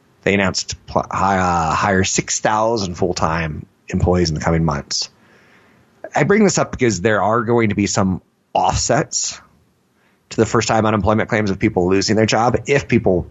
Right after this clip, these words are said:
do want to go into food service or into retail or into grocery stores. You have to technically be looking for jobs. Retail. Now, do those add up to the millions of first-time <laughs> unemployment claims we got today?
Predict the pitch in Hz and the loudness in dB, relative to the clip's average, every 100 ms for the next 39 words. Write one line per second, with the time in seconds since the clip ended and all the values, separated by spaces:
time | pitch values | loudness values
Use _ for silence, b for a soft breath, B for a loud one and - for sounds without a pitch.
0 | - 92 87 101 104 104 104 104 104 143 | -4 0 2 2 2 2 2 2 2 -2
1 | - 156 156 233 107 - - - 95 104 | 2 2 2 0 0 -4 -6 -2 0 2
2 | 110 143 143 190 - 98 78 76 85 107 | 2 4 4 4 4 2 2 4 4 4
3 | 135 151 180 180 117 90 - 58 - - | 4 4 2 2 0 -2 -2 -4 -6 -10
4 | - B B B B B B B _ - | -12 B B B B B B B _ -4
5 | 98 101 104 - 131 - 98 87 82 80 | 0 0 -2 -4 -2 0 -2 -2 0 0
6 | 80 82 80 69 78 80 87 92 123 190 | 0 -2 -4 -2 0 0 0 2 4 4
7 | - 90 50 - - - _ _ _ _ | 4 0 0 -4 -10 -20 _ _ _ _
8 | b b b b b b b _ _ 110 | b b b b b b b _ _ -2
9 | 110 113 135 160 135 113 117 123 - - | 2 4 4 2 2 0 0 -2 -4 -4
10 | 113 104 98 95 85 98 98 104 113 117 | 0 2 2 0 -4 0 0 2 2 0
11 | 98 95 82 - 104 - - 120 104 101 | 2 0 0 -2 -2 0 2 2 4 4
12 | - 113 - 131 123 123 117 120 - 131 | 2 2 0 0 2 2 2 0 0 0
13 | 139 | 0